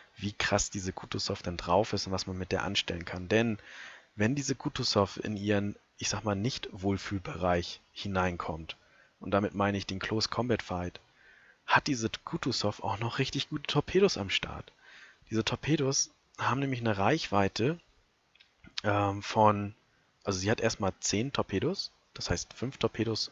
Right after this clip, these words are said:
pro Seite. Und, ähm, okay, eine Reload von etwas mehr als, ähm, zwei Minuten, aber acht Kilometer Reichweite.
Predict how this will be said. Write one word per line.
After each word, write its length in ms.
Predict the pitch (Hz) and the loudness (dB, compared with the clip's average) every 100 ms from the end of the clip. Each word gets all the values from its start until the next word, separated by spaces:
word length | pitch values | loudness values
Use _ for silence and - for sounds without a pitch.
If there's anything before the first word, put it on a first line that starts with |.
| - | -12
pro 280 | - 104 101 | -6 -4 -2
Seite. 560 | - 90 107 - 170 - _ _ - - - - - - - _ _ - | -2 -2 -2 0 -2 -2 _ _ -20 -20 -20 -20 -20 -20 -20 _ _ 2
Und, 520 | 113 110 107 110 - _ _ _ _ _ _ _ _ - | 6 6 4 -2 -6 _ _ _ _ _ _ _ _ 0
ähm, 500 | 101 98 95 95 82 | 2 2 0 -4 -10
okay, 260 | - - 117 | -6 2 4
eine 180 | 127 107 | 4 2
Reload 520 | 123 131 131 127 - - | 2 4 4 4 -2 -8
von 220 | - 104 | -6 -4
etwas 440 | 62 - 117 110 104 | -2 0 2 0 2
mehr 320 | 104 104 85 | 4 4 4
als, 680 | 98 95 92 - - - 98 | 4 2 2 2 4 4 2
ähm, 360 | 92 90 87 | -2 -2 -4
zwei 240 | - 92 90 | -4 -2 -2
Minuten, 420 | 90 117 196 202 - _ _ _ - - - - _ _ _ | -2 -4 -4 -8 -12 _ _ _ -18 -16 -16 -20 _ _ _
aber 300 | - 117 131 - | 6 8 6 6
acht 320 | 120 147 - | 8 8 6
Kilometer 480 | - 139 135 127 117 | -4 -2 0 0 2
Reichweite. 680 | 107 135 - 95 92 92 | 4 2 2 -2 -2 -6